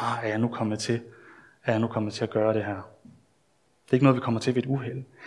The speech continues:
Det er en gentagende, vedvarende benægtelse af Helligånden som værende Guds hellige ånd.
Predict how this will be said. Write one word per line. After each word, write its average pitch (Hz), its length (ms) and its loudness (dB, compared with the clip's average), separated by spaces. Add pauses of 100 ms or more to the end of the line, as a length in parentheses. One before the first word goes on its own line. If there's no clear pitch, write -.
(100)
Det - 140 4
er 143 40 8
en 143 100 2
gentagende, 127 720 4
vedvarende 120 840 8
benægtelse 139 760 2
af 123 100 -2
Helligånden 127 520 0 (520)
som 117 240 0
værende 117 240 2
Guds 143 220 -2
hellige 135 400 2
ånd. 127 120 -8